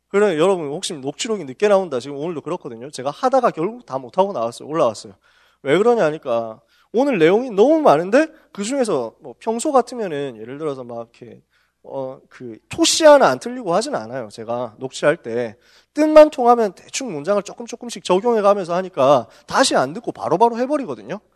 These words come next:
근데 오늘 같은 경우는 토시 하나도 안 틀리고 해야 되겠다 싶더라고요. 왜냐하면 한마디 한마디가 다 메시지. 한 문장 한 문장이 다 메시지. 그래서 여러분이 세밀하게 받으셔야 돼요. 오늘 오전에 메시지 다 나왔어요. 불신앙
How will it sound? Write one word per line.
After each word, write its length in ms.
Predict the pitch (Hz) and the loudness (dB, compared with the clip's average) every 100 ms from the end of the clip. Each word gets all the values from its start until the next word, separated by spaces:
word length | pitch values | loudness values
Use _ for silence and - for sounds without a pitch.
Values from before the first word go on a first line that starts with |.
| _ _ _ | _ _ _
근데 160 | 240 233 | 0 4
오늘 280 | 190 285 294 | 6 6 6
같은 280 | 220 226 | 6 4
경우는 320 | 196 175 185 131 | -4 -4 -4 0
토시 320 | 339 349 - | 6 6 8
하나도 300 | 302 262 214 | 8 8 6
안 120 | 131 127 | 4 2
틀리고 380 | 285 302 277 | -4 -2 4
해야 100 | 190 | 4
되겠다 280 | 170 135 - | 4 2 -6
싶더라고요. 460 | - 147 160 110 110 | -10 -8 -6 -6 -4
왜냐하면 380 | 120 196 233 127 | 0 2 2 0
한마디 520 | - 240 269 359 359 | -2 0 6 8 8
한마디가 400 | 277 247 277 262 | 6 6 4 4
다 140 | 208 | 2
메시지. 400 | 143 127 143 - 110 _ _ _ _ _ | 0 -4 -10 -14 _ _ _ _ _ _
한 220 | - - 320 | -6 2 4
문장 300 | 349 349 302 | 6 8 6
한 100 | 247 | 6
문장이 260 | 247 - | 2 -2
다 120 | 160 143 | -2 -4
메시지. 360 | 127 139 131 123 _ _ _ _ - | -4 -16 -18 -20 _ _ _ _ -2
그래서 220 | 233 247 | 0 2
여러분이 240 | 202 170 | 2 -2
세밀하게 500 | 139 185 208 254 226 | -4 -2 2 2 2
받으셔야 440 | 151 127 131 151 117 | -4 -6 -8 -10 -12
돼요. 200 | 101 _ _ _ - | -14 _ _ _ -2
오늘 260 | 214 320 | 0 4
오전에 280 | 220 143 220 | 2 4 2
메시지 300 | 202 196 247 | 2 0 -4
다 120 | 175 | -4
나왔어요. 420 | 165 147 185 165 107 | 0 0 0 -6 -8
불신앙 560 | 175 185 226 151 104 | -12 -10 -4 -4 -6